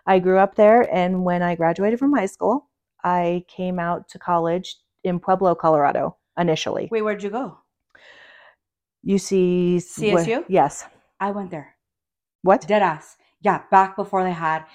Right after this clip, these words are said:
Speaker 2: dude, they didn't even have a football team. They didn't have shit there.
Speaker 1: <laughs> You did?
Speaker 2: Yeah,
Speaker 1: That's
Speaker 2: that's where
Speaker 1: where
Speaker 2: I
Speaker 1: I
Speaker 2: went to
Speaker 1: went.
Speaker 2: college. Yeah, that's where I
Speaker 1: I
Speaker 2: went to
Speaker 1: only
Speaker 2: college.
Speaker 1: did a semester there.
Speaker 2: Same.
Speaker 1: And then I transferred to Colorado Springs because that's where my boyfriend at the time was.
Speaker 2: Are we the same person?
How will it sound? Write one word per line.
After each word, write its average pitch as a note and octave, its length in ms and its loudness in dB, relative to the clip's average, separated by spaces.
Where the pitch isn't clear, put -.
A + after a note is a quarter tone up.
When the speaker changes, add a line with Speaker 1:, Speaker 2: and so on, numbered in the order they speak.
Speaker 2:
dude, A#3 120 -8
they A#3 100 2
didn't C#4 180 0
even C4+ 120 -4
have G#3 120 -6
a E3+ 80 -8
football A#3 560 2
team. A3+ 280 -6
They A#3 80 -6
didn't B3 120 -8
have F3+ 100 -14
shit - 400 -6
there. D3 220 -6
Speaker 1:
<laughs> - 20 -2
You C#4+ 360 8
did? - 80 -8
Speaker 2:
Yeah, E4+ 60 -2
Speaker 1:
That's - 40 4
Speaker 2:
that's - 180 8
where F4 80 6
Speaker 1:
where F#4 100 10
Speaker 2:
I A#4 80 10
Speaker 1:
I A4 40 10
Speaker 2:
went - 20 6
to D4+ 40 6
Speaker 1:
went. F#3+ 100 8
Speaker 2:
college. - 120 -20
Yeah, D4+ 100 -4
that's C#4+ 100 -8
where A3 80 6
I - 20 6
Speaker 1:
I - 40 4
Speaker 2:
went - 100 -2
to A3 60 0
Speaker 1:
only C4 220 2
Speaker 2:
college. C#4 100 -4
Speaker 1:
did C#4 140 2
a C#4 60 4
semester G3 600 -2
there. D#3 340 0
Speaker 2:
Same. D4+ 320 -4
Speaker 1:
And G3 220 4
then F#3+ 140 2
I F#3 160 2
transferred F#3 540 -2
to - 60 -20
Colorado D#3+ 300 4
Springs - 440 -12
because F3+ 240 0
that's E3+ 240 0
where F3+ 80 -2
my E3 160 -2
boyfriend F#3+ 400 0
at D#3+ 120 -2
the F3+ 60 -12
time D3+ 280 -6
was. - 340 -12
Speaker 2:
Are G#3 100 -10
we A#3+ 120 -6
the D4+ 120 -12
same D4+ 240 -10
person? E3+ 480 -14